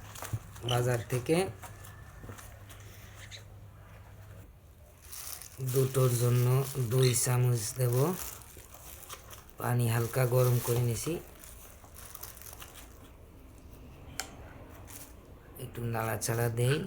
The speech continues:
যাতে খাবারটা সুন্দর করে মিক্সড হয়। পানি একটু বেশি দেওয়া হয়ে গেছে, কারণ এই পাখি আনার পরে আজকেই প্রথম খানা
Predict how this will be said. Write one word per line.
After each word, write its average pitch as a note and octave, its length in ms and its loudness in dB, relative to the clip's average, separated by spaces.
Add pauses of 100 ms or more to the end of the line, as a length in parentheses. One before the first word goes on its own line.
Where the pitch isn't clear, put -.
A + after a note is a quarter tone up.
(140)
যাতে C3 240 -6
খাবারটা A#2 640 -2 (1000)
সুন্দর A#2+ 380 6
করে A#2+ 300 6
মিক্সড A#2+ 480 4
হয়। C#3 220 4 (2250)
পানি C#3 260 4
একটু C3 200 2
বেশি C3+ 340 6
দেওয়া D3 220 8
হয়ে C3+ 180 10
গেছে, B2+ 280 6 (920)
কারণ B2+ 280 2
এই B2 220 6
পাখি A#2 360 2
আনার C3 300 6
পরে C#3 160 4
আজকেই B2+ 440 4
প্রথম C3 380 4 (920)
খানা B2+ 260 6